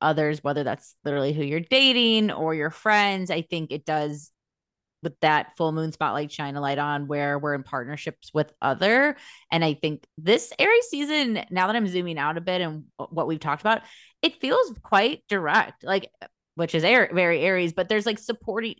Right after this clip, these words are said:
there's so much support from the other planets, but direct in this very, like, what do I just need to be me? And what do you need to be you? And it feels like it really comes to a head with the full moon in Libra.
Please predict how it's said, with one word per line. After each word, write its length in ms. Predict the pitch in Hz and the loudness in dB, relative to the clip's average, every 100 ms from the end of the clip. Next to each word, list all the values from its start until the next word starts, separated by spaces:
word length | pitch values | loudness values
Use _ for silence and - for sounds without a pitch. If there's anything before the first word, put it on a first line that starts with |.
| - | -8
there's 200 | 208 - | -6 -6
so 60 | |
much 160 | 226 226 | -8 -6
support 360 | 214 - 160 | -6 -4 -6
from 120 | - 165 | -4 -4
the 100 | 147 | -2
other 180 | 156 | -2
planets, 380 | 151 165 151 151 | -4 -4 -6 -4
but 140 | - 170 | -6 -2
direct 340 | 208 196 - | 2 2 2
in 120 | 339 | -2
this 140 | 302 - | -4 -4
very, 280 | 175 180 175 | -2 0 0
like, 220 | 156 - _ _ _ | -2 -4 _ _ _
what 140 | 190 233 | -4 -2
do 80 | 277 | 0
I 220 | 170 175 | 2 0
just 200 | 170 160 | -2 -6
need 300 | 156 160 151 | -8 -8 -8
to 100 | 165 | -8
be 380 | 139 151 151 151 | -4 -2 0 -2
me? 340 | 151 160 240 | -2 0 2
And 80 | 240 | 2
what 100 | 190 | 0
do 60 | 185 | -2
you 160 | 160 | -2
need 220 | 165 165 - | -4 -6 -8
to 100 | 147 | -8
be 120 | 147 | -6
you? 540 | 139 147 151 165 214 - - _ | -4 -2 0 0 -2 -6 -20 _
And 100 | - | -6
it 140 | 156 - | -2 2
feels 180 | 165 156 | 4 4
like 120 | 147 | 0
it 80 | - | -2
really 220 | 147 143 | -2 -2
comes 260 | 160 143 | -4 -6
to 100 | - | -6
a 40 | 110 | -2
head 160 | 139 | -2
with 140 | 151 - | -2 -6
the 60 | 147 | -10
full 260 | - 147 | -6 -4
moon 260 | 147 147 139 | -4 -4 -6
in 200 | - 151 | -6 -4
Libra. 380 | 160 156 151 | -2 2 0